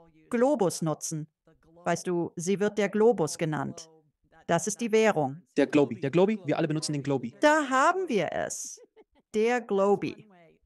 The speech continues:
Speaker 1: Das ist eine Möglichkeit. Eine andere Interpretation, die du erwähnt hast, ist, dass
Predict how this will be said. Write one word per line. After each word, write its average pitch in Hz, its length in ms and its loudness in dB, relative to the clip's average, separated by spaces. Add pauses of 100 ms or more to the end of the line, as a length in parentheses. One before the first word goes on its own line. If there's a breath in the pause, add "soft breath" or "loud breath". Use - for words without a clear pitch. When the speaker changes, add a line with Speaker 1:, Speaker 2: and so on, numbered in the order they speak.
(680)
Speaker 1:
Das 156 240 -2
ist 175 180 -8
eine 196 280 0
Möglichkeit. 226 880 -2 (380 soft breath)
Eine 202 380 -2
andere 285 480 2
Interpretation, 185 1120 -2
die 175 160 -4
du 170 120 -2
erwähnt 185 580 0
hast, 147 360 -2
ist, 233 360 -2
dass 185 240 0